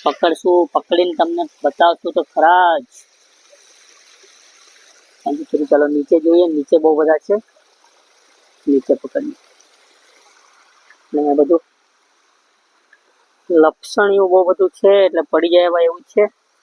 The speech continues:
જો, એટલે આપણે બહુ સાચવીને નીચે ઉતરશું. યા. હવે તો આપણે પકડશું જ. હા, જો ભાગે છે, ભાગે છે. અ.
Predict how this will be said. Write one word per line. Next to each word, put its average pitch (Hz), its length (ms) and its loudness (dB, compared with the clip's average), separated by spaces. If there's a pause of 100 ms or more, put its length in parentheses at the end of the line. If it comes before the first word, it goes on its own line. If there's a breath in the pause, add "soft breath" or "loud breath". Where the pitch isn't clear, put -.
(720)
જો, 139 100 4 (1040)
એટલે 139 180 -4
આપણે 143 260 -2
બહુ 143 160 2
સાચવીને 151 500 -2
નીચે 151 240 -4
ઉતરશું. 170 400 -4 (1080)
યા. 160 380 0 (3500)
હવે 135 280 2
તો 156 80 0
આપણે 147 280 -2
પકડશું 131 500 -6
જ. - 60 -20 (960)
હા, 117 180 -2 (100)
જો - 60 -18 (100)
ભાગે 254 300 -2
છે, - 60 -8 (100)
ભાગે 254 320 0
છે. 277 100 0 (800)
અ. - 20 6